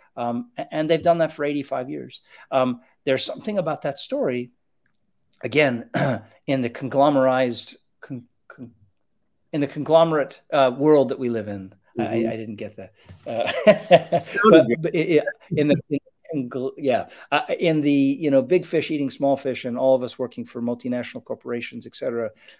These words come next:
Speaker 1: Um, this is a f-, this is a story about a family business who cares, uh, about artists, a-, and that seemed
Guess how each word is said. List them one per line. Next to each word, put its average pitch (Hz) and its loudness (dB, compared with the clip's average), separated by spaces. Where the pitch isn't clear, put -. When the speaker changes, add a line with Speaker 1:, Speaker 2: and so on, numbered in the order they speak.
Speaker 1:
Um, 110 -6
this 165 0
is 170 -6
a 156 0
f-, - -14
this - -10
is 202 -10
a 185 -6
story 190 -4
about 156 -2
a 131 -4
family 175 -10
business 143 -10
who - -18
cares, 131 -8
uh, 120 -8
about 139 0
artists, - -2
a-, 135 -4
and 139 2
that 170 0
seemed 151 -4